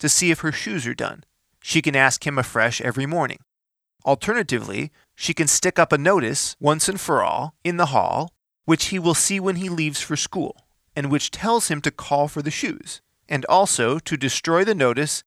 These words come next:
when he comes back if he has the shoes with him. The reader must accept it as a fact that digital computers can be constructed, and that they have been constructed according to the principles we have described, and that they can, in fact, mimic the actions of a human computer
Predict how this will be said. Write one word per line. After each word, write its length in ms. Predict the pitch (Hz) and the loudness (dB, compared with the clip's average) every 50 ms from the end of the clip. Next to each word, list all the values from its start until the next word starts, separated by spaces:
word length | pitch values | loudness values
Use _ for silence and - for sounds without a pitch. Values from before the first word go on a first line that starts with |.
| _ _ _ _ | _ _ _ _
when 140 | - 143 139 | -2 0 0
he 60 | 131 | 0
comes 320 | - - 160 175 180 151 | 0 -2 -2 -2 -2 0
back 380 | - 147 123 107 107 120 - - | 2 4 6 6 4 2 0 -4
if 140 | - - - | -6 -4 -4
he 80 | 143 123 | 0 2
has 220 | 127 123 117 120 | 2 2 2 2
the 80 | - 143 | -2 -4
shoes 340 | - - - 135 127 117 | -2 -2 0 0 -2 0
with 180 | 135 165 147 - | 0 0 0 0
him. 200 | - - - - _ _ _ _ _ _ _ _ | -2 -8 -10 -14 _ _ _ _ _ _ _ _
The 140 | _ - 160 | _ 0 2
reader 240 | 175 208 226 214 214 | 2 2 2 0 0
must 300 | 196 190 180 - - - | 2 2 2 2 0 -2
accept 400 | 151 - - - 135 117 - - | -2 0 2 2 2 2 2 -2
it 120 | 113 - - - | -4 -4 -2 -2
as 140 | 135 127 | 0 0
a 40 | 127 | 0
fact 500 | 117 - - - 139 87 - - - _ | -2 0 2 2 2 2 0 -4 -6 _
that 160 | 131 123 - | -4 -4 2
digital 340 | - 170 165 160 180 180 170 | 2 2 2 4 2 0 0
computers 520 | - - 147 - - 156 147 131 135 127 - | 0 -2 -6 -2 0 0 2 2 2 -2 -2
can 140 | - 143 | -4 -4
be 140 | 131 131 131 | -2 -2 -2
constructed, 640 | - - 127 117 - - 131 - - _ - - - _ - | -2 -4 -6 -6 -4 -2 -4 -4 -4 _ -14 -20 -20 _ -4
and 100 | 160 160 | 0 0
that 120 | 165 165 | 2 2
they 100 | - - | 2 0
have 260 | - 156 214 226 226 185 | 0 2 2 0 2 0
been 120 | 175 139 | -2 -2
constructed 680 | - - 127 - - - - 113 - - - 117 117 - - | -2 -4 -4 -4 -2 0 0 0 0 -2 -6 -12 -12 -10 -12
according 400 | 135 - - - 190 185 185 180 | -12 -6 -2 0 0 0 0 -2
to 100 | - 180 | -2 -2
the 100 | 147 151 | -2 -2
principles 580 | - - 196 196 - - 170 139 135 131 123 135 | -4 -4 -4 -2 -2 -2 0 0 0 0 0 0
we 120 | 143 131 | 0 0
have 100 | 131 123 | 0 0
described, 600 | 120 127 - - - 120 104 95 92 120 143 - - _ _ _ - | -2 -4 -6 -2 -2 -2 -2 -2 -2 -6 -8 -12 -18 _ _ _ 0
and 200 | 170 196 208 185 | 2 2 2 2
that 120 | 196 - | 0 0
they 140 | - 170 160 | 0 0 0
can, 340 | - - 143 127 123 135 139 | 0 -2 -2 -2 0 0 -2
in 80 | 139 | -4
fact, 460 | 123 - - 120 113 110 - - - | -4 -2 0 2 2 2 0 -4 -10
mimic 400 | 123 127 147 190 214 214 220 - | -8 -2 -2 0 0 -2 -4 -6
the 160 | - 196 175 165 | -2 0 2 4
actions 420 | 156 151 - - - 165 151 139 | 4 4 2 -2 -4 -4 -2 -2
of 100 | 156 127 | 0 0
a 60 | 131 | 0
human 340 | 117 - 175 185 180 175 180 | 0 0 -2 -4 -4 -4 -6
computer 640 | - - 156 - - 135 135 131 127 131 127 123 | -6 -10 -10 -4 -2 0 2 2 2 2 0 0